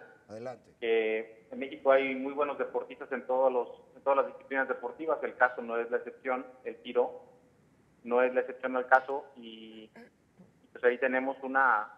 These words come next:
Speaker 2: una prueba de, de Alejandra Zavala, deportista, eh, nacida en, en Jalisco, pero desaprovechada por el Estado y que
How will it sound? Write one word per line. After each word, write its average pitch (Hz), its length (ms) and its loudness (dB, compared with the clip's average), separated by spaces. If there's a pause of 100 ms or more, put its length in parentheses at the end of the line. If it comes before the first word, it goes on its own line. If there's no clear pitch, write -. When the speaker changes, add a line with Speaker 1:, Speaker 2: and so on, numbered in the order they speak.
Speaker 2:
una 131 220 0
prueba 127 320 4
de, 110 360 -2 (680)
de 117 60 -2
Alejandra 127 300 0
Zavala, 131 440 4
deportista, 123 1000 2 (640)
eh, 110 180 -6
nacida 131 360 -4
en, 139 240 -8
en 113 80 -14
Jalisco, 135 540 -4
pero 110 840 2
desaprovechada 117 720 0
por 113 160 0
el 110 80 -6
Estado 127 420 2 (680)
y 107 140 -20 (100)
que 104 600 -6